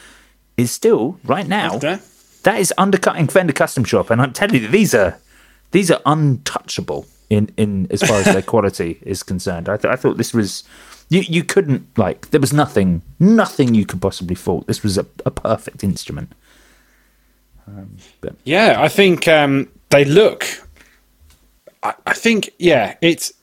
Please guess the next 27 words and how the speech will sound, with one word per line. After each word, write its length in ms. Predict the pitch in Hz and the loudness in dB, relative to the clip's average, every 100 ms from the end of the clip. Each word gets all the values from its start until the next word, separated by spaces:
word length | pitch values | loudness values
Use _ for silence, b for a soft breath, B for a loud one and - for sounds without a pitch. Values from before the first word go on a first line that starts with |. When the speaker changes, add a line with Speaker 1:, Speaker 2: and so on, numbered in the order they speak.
| - | -2
Speaker 2:
it's 240 | 170 - | -2 -2
traditional 840 | - 156 135 202 - 185 165 160 - | -4 -2 0 0 2 4 4 0 0
in 280 | 165 143 131 | 0 2 2
one 300 | 160 156 123 | 2 2 2
way, 440 | 110 95 107 131 B B B B B 135 | 2 0 -2 -6 B B B B B 2
um, 580 | 131 127 123 123 127 _ _ _ _ - | 4 4 4 2 -2 _ _ _ _ 0
but 140 | - | 2
actually, 360 | 165 131 - 143 | 2 0 -2 0
you 80 | 127 | 2
know, 160 | 113 | 2
this, 240 | 123 - - | 0 -4 -6
like 120 | 107 | -6
you 40 | |
say, 140 | - 107 | -4 -6
it's 100 | - | -4
a 40 | |
couple 220 | 127 117 | -6 -6
of 80 | 110 | -4
modern 280 | 120 107 113 | -4 -4 -4
twists. 300 | - 120 - | -4 -4 -2
They 100 | 131 | -2
do 160 | 143 131 | 0 0
quite 220 | 151 98 | 0 -2
a 60 | |
few 140 | - 131 | -4 -4
different 380 | - 156 135 139 | 0 -2 -2 -2
models 420 | 127 127 117 | 0 0 -2